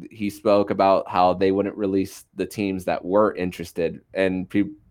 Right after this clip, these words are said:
people would question, "Is that really the destination that Matthew Tkachuk really wants to be in?" Honestly,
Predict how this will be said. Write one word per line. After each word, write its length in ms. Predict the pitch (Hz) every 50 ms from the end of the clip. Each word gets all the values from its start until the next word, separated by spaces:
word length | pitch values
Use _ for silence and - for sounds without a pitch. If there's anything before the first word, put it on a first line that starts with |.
| _ _ -
people 300 | 110 101 107 104 101 98
would 140 | 98 95
question, 360 | 95 - 92 92 - 90 87 -
"Is 280 | - 147 170 165 156 160
that 260 | 180 165 156 - -
really 300 | 156 170 170 170 165 165
the 100 | 156 156
destination 600 | 151 165 156 156 - 151 151 151 147 - 147 151
that 180 | 147 143 127 135
Matthew 260 | 147 143 143 147 139
Tkachuk 320 | - 143 - 151 139 139
really 180 | - 139 139 139
wants 200 | 139 143 143 -
to 60 | -
be 100 | 139 143
in?" 140 | 143 139 143 - - - - - _ _ - _ _ _ -
Honestly, 560 | - 135 143 151 147 151 151 147 147 147 147